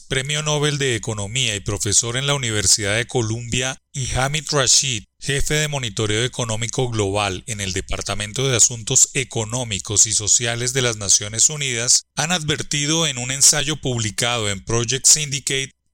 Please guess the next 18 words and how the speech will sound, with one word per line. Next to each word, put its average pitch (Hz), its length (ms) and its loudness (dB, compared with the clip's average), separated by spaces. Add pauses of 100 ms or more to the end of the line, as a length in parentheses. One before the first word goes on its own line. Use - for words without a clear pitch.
que 131 220 0
desde 120 240 0
la 117 140 2
década 180 440 0
perdida 135 680 0
de 123 120 0
América 127 360 -2
Latina 123 520 -2
en 98 80 -8
mil 101 120 -4
novecientos 107 640 2
ochenta 107 680 -2
hasta 120 360 2
la 98 160 -2
crisis 127 440 2
griega 131 540 0
más 143 280 0
reciente, 123 680 2